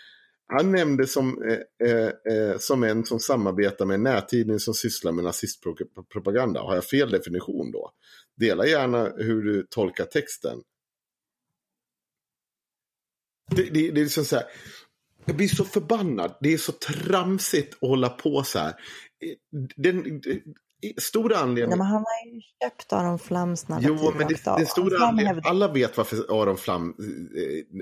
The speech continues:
Speaker 1: det är ju det jag lägger fram också. Jag lägger fram det med typ, eh, för det första, sex skärmdumpar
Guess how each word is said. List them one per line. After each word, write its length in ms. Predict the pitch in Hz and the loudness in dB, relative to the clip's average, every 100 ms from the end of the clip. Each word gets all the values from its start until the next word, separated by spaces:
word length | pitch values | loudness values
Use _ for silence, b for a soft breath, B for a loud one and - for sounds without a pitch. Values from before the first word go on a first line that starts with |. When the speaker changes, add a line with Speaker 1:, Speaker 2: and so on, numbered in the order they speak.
| - | -12
Speaker 1:
det 160 | 92 127 | -2 2
är 40 | |
ju 80 | 135 | 4
det 100 | 135 | 4
jag 220 | 117 104 | 4 4
lägger 220 | 101 95 | 2 2
fram 360 | 101 127 117 95 | 0 0 2 2
också. 280 | 80 - 87 | -2 -2 0
Jag 140 | 92 | 2
lägger 160 | 101 101 | 2 -2
fram 300 | - 98 92 | 0 0 2
det 100 | 85 | 0
med 160 | 82 | 0
typ, 160 | 92 85 - 92 | -2 -6 -4 2
eh, 180 | 92 90 - | 2 2 0
för 80 | 123 | -2
det 60 | |
första, 360 | 120 135 - 95 - - - | 0 0 0 -2 -4 -8 -2
sex 160 | 139 - - | -2 -2 -10
skärmdumpar 960 | - 90 87 95 101 92 - - 101 | -2 0 2 2 0 -2 -4 -6 -4